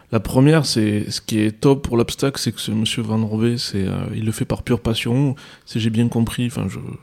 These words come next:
ça serait à voir avec lui, mais je, selon mes informations, c'est quelqu'un qui a pas d'ambition commerciale. Euh,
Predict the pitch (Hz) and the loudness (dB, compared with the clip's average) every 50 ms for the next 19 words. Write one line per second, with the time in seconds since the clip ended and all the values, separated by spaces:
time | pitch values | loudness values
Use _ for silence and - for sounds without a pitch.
0 | - - - - 110 107 - 107 107 107 110 107 113 107 110 107 110 131 117 104 | -18 -16 -10 -8 -8 -6 -2 0 0 2 2 2 2 2 0 0 2 2 2 2
1 | 98 98 101 - - - - - - - - _ _ - - 127 123 127 127 123 | 2 0 -4 -8 -10 -20 -20 -20 -20 -20 -20 _ _ 0 4 6 6 8 8 8
2 | 113 117 110 120 127 123 123 120 - - 135 120 - 113 107 107 104 131 135 - | 6 6 6 6 4 6 6 4 4 2 2 2 2 -2 -4 0 0 0 0 2
3 | 123 101 90 - 113 113 110 113 110 107 113 - 117 107 - 110 104 101 98 - | 2 0 2 4 2 4 4 4 2 2 0 0 0 0 0 0 -2 -2 -2 -2
4 | - 117 113 113 110 101 95 87 87 90 92 95 | -2 0 0 0 0 -2 -4 -4 -6 -6 -8 -8